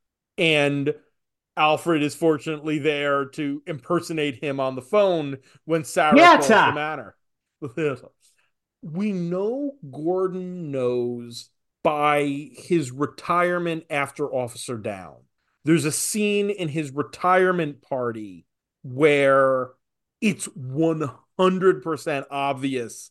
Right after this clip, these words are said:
Speaker 1: that Gordon knows, because he sees Bruce acting like Bruce Wayne and he's got this knowing little smile on his face. And I think the narration is specifically, like, Sacha Bordeaux, who's narrating,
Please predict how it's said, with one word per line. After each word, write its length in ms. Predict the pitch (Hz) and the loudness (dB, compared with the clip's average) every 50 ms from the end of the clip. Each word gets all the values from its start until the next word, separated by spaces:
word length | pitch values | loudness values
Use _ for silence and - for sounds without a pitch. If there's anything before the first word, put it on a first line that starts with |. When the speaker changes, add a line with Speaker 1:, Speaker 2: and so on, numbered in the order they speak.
| _ _ - | _ _ -4
Speaker 1:
that 440 | 139 151 160 139 131 - - - 123 | 2 2 2 2 0 -4 -10 -14 -6
Gordon 800 | 117 156 156 160 156 156 151 147 156 147 143 143 143 156 143 139 | 2 4 6 6 8 6 4 2 -2 -6 -6 -8 -10 -10 -6 0
knows, 520 | 139 139 135 135 135 131 127 127 120 110 | 2 4 4 4 4 2 0 -2 -4 -8
because 240 | - 135 135 131 131 | -8 -10 -10 -10 -10
he 80 | 147 143 | -12 -14
sees 380 | - - - 180 165 160 143 | -12 -10 -10 -8 -8 -8 -8
Bruce 600 | 120 _ - 165 170 165 160 156 131 - - - - _ _ _ _ | -10 _ 0 4 4 6 4 4 2 -2 -8 -12 -14 _ _ _ _
acting 540 | - 185 185 202 - - - 190 180 165 156 | 2 2 2 2 0 0 2 2 2 4 4
like 280 | 156 156 147 147 120 - | 4 4 4 2 0 -6
Bruce 320 | 156 165 165 160 - - | -6 -4 -4 -4 -6 -2
Wayne 360 | 160 175 170 165 160 151 143 | 0 2 2 4 2 0 -2
and 80 | 139 120 | -6 -8
he's 140 | 147 135 120 | -8 -2 0
got 260 | 165 160 156 143 156 | 0 0 0 0 -4
this 160 | 156 131 117 | -6 -6 -6
knowing 540 | 143 135 135 147 147 151 156 156 147 151 143 | -10 -6 -2 -2 0 0 0 -2 -4 -4 -4
little 200 | 147 139 139 135 | -4 -4 -4 -6
smile 680 | 131 - - 160 151 143 139 143 139 139 131 123 123 - | -8 -10 -6 -4 -4 -2 0 0 0 0 0 0 -2 -4
on 140 | 131 123 117 | -8 -8 -8
his 180 | 127 123 - | -10 -12 -10
face. 560 | - 143 127 120 117 117 117 - - - - - _ _ _ _ _ - | -8 -6 -6 -6 -8 -10 -14 -16 -16 -18 -18 -20 _ _ _ _ _ 2
And 80 | 175 170 | 4 4
I 20 | 175 | 4
think 180 | 156 208 180 | 4 4 4
the 60 | 165 | 4
narration 560 | 185 170 170 170 175 175 175 180 175 - 165 160 | 4 4 4 6 6 6 6 4 2 -2 -4 -4
is 120 | 147 - | -6 -6
specifically, 520 | - - 143 - - 180 156 165 156 147 | -8 -12 -12 -2 -2 -2 -2 -2 -2 0
like, 140 | 143 139 127 135 | 0 0 0 0
Sacha 320 | - 175 160 147 - 165 | 0 0 0 0 -2 -4
Bordeaux, 560 | 151 143 151 147 139 143 156 151 147 147 143 | 0 2 2 4 4 6 4 6 6 4 4
who's 160 | 131 135 127 | 2 -2 -6
narrating, 800 | 131 143 143 147 147 147 143 139 135 123 127 123 123 120 120 | -8 -6 -4 -4 -2 -2 -2 -4 -4 -4 -6 -8 -8 -12 -16